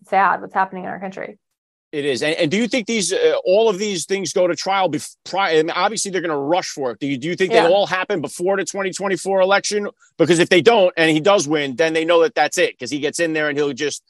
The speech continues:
Speaker 2: you know,
Speaker 1: Yeah.
Speaker 2: uh, absolve himself or whatever it is and pardon himself. Wh-, so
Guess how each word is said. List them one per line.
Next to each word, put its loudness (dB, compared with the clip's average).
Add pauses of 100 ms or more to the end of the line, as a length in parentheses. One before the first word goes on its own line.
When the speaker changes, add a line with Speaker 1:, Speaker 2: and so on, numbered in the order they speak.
(320)
Speaker 2:
you -4
know, 0
Speaker 1:
Yeah. 4
Speaker 2:
uh, -8
absolve 2
himself -2
or -10
whatever -2
it -2
is -2
and -6
pardon -2
himself. -6
Wh-, -6
so -4